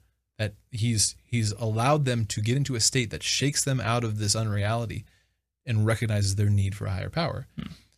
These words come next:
Speaker 1: We don't have to wait around for that. We can make, again, this is, gets back to this primary distinction between pride and humility. We, we can allow viciously our, both our, our moments of, of success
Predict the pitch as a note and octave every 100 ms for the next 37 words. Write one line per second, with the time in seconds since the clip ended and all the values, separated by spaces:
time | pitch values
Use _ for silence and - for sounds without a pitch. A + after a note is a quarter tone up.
0 | - A2 C#3+ E3 B2+ D3 - B2+ A#2+ D3+
1 | B2+ C#3+ F3+ D#3 A#2+ E2+ - - _ _
2 | _ _ _ - E3+ F3 D3 C3 A#2+ -
3 | - - B2 B2+ G#2 G#2+ C3+ C3 A#2+ A#2
4 | - A2+ G#2+ G2+ - C#3+ F3+ D#3+ C#3+ C3+
5 | B2 G#2+ - G#2 G2+ A2 A2+ G#2+ A#2 G#2+
6 | G2+ G#2+ _ _ _ _ - B2 B2+ -
7 | B2+ A2 A2+ G#2 G2+ A2+ F3+ D3+ C#3 D3
8 | _ _ _ - A#2+ E3+ D3 - G2+ B2
9 | D3 _ G2+ G2+ G2 F#2 A2+ A#2 C3+ A2
10 | G2 G2+ G#2+ A#2 A#2 G#2 G#2+ G2+ - _
11 | _ _ _ - G#2+ G2+ - A2 - D3
12 | E3 -